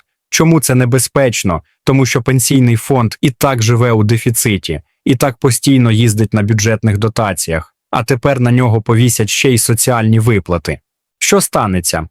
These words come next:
Або пенсії стануть ще меншими, бо грошей не вистачатиме, або держава просто почне економити на найслабших, на тих, хто отримує і пенсію, і соціальну допомогу.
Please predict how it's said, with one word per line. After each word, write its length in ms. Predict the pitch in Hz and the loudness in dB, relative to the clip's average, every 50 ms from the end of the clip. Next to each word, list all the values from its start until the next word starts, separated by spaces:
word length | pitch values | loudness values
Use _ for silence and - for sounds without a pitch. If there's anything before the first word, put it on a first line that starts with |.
| _ _ _ _ | _ _ _ _
Або 260 | - 175 175 170 160 | -4 -2 0 0 0
пенсії 480 | 120 - 139 139 139 139 - - 127 117 | 0 0 0 2 2 0 2 2 0 0
стануть 380 | - - 131 123 127 127 120 - | 0 0 0 0 2 0 0 0
ще 220 | - - 160 160 | -2 0 0 2
меншими, 640 | 156 147 151 139 120 107 - - - 92 87 87 82 | 2 2 2 2 0 0 -2 -2 -2 -2 -2 -2 -2
бо 160 | 101 131 165 | 0 0 0
грошей 420 | 143 123 135 123 - - 139 135 131 | 0 0 0 -2 -2 0 0 2 2
не 120 | 127 123 | 2 2
вистачатиме, 920 | 117 123 120 - - 135 120 - - 135 110 95 - 87 82 82 78 76 - _ _ _ | 2 2 0 0 -2 -4 -2 0 -2 0 -2 -2 -4 -4 -4 -4 -6 -6 -8 _ _ _
або 260 | - - 143 151 151 | -4 -2 0 0 0
держава 500 | 139 131 131 123 113 131 131 127 120 120 | 2 0 0 0 0 0 0 0 0 -2
просто 420 | 107 - 110 117 113 104 - - 104 | -2 -2 -2 -2 -2 -2 -2 -6 -4
почне 340 | - 120 113 - - 127 120 | -2 -4 -4 -2 -2 -2 -2
економити 680 | - 127 120 - 123 123 127 123 123 120 113 - 117 | -2 -4 -2 0 0 2 2 2 2 0 2 0 0
на 140 | 110 110 113 | 0 2 2
найслабших, 800 | 113 117 120 117 - - 147 139 110 92 - - 87 80 - _ _ _ _ _ _ | 2 0 0 0 0 0 0 0 0 -4 -6 -6 -6 -8 -8 _ _ _ _ _ _
на 120 | 127 127 117 | -2 -2 0
тих, 340 | - - 135 139 120 - - | 0 0 0 0 -2 -4 -10
хто 220 | - - - 131 | -8 -4 -2 0
отримує 540 | 123 120 113 131 135 131 127 123 120 117 - - | 0 0 0 0 0 2 2 2 0 0 0 0
і 80 | 143 | -2
пенсію, 640 | 120 - 131 127 123 123 120 - - 104 95 87 82 - _ _ _ _ | -2 0 -2 0 0 0 0 0 0 0 -2 -2 -4 -6 _ _ _ _
і 100 | - 185 | -2 0
соціальну 540 | - - 131 117 - 123 117 117 113 110 104 | 0 0 -2 0 0 -2 0 2 2 0 2
допомогу. 640 | 104 113 107 - 127 131 127 113 95 85 87 76 | 0 0 0 0 2 2 2 2 0 -2 -4 -8